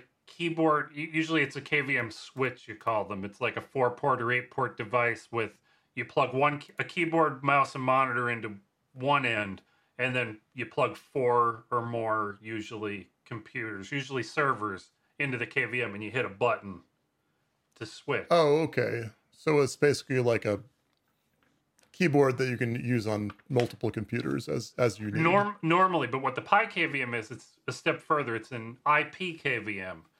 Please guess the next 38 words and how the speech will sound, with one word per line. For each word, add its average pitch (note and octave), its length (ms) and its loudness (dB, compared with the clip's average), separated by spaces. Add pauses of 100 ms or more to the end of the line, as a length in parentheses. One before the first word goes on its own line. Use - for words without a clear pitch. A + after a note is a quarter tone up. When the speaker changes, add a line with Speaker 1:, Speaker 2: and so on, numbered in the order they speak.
(220)
Speaker 1:
So - 120 -4
you C#3+ 240 0
open E3 240 4
up - 140 2
a D3 40 0
Speaker 2:
Oh. C#3+ 120 4
Speaker 1:
web D#3 220 4
page, A2 560 -4 (720)
and C#3 260 0
you C3 140 -2
can C3+ 180 -4
access C#3+ 680 0 (260)
the C3+ 120 -2
computer C#3 500 -2
that A#2+ 180 -2
the G#2 60 -18
Pi C3+ 300 2
K C3 200 -2
V A#2+ 160 -4
M B2+ 140 -2
is A#2 80 -8
plugged A2 320 -4
into G2+ 480 -8 (800)
over C3+ 200 2
the A#2+ 100 -6
network. A2+ 640 -6 (840)
So A#2+ 240 -2 (260)
you C3 140 -4
could B2+ 120 -12
be C3 100 -2
in B2+ 80 0
a D#3+ 40 6
Speaker 2:
Okay. D3+ 120 0
Speaker 1:
totally B2 240 0
different B2 340 -4
room, B2 420 -2
a G#2+ 40 -2
to-, A#2+ 360 -6